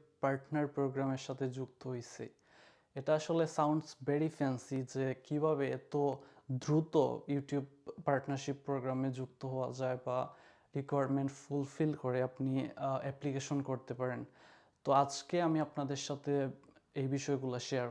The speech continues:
করব। প্রথম যে টপিকটা নিয়ে কথা বলবো সেটা হচ্ছে যে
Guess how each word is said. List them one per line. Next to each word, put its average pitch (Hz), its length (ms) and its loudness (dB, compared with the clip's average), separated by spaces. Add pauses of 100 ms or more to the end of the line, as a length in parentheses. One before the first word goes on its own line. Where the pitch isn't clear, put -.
করব। 123 320 -10 (100)
প্রথম 175 380 0
যে 170 160 4
টপিকটা 151 360 0
নিয়ে 151 240 2
কথা 131 160 -4
বলবো 127 400 -4 (960)
সেটা 143 300 0
হচ্ছে 139 260 -4
যে 135 200 -2